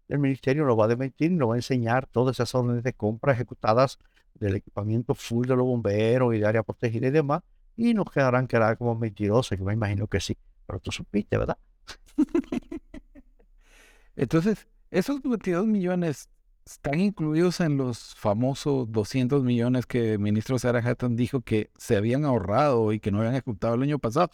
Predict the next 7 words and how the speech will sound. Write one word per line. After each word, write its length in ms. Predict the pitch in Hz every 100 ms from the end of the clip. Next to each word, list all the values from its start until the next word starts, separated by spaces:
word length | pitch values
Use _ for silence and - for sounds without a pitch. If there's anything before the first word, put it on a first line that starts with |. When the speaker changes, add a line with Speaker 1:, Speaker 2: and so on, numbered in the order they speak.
| - -
Speaker 2:
¿o 80 |
esos 180 | 139 143
son 140 | 143 143
aparte? 540 | 117 - 98 85 - _ _ _ _ _ _ _ _ _ _ _ _ _ _ -
Speaker 1:
Esos 320 | 151 - 226
fondos 440 | - 226 226 214
llegaron 720 | 165 131 127 135 139 107 117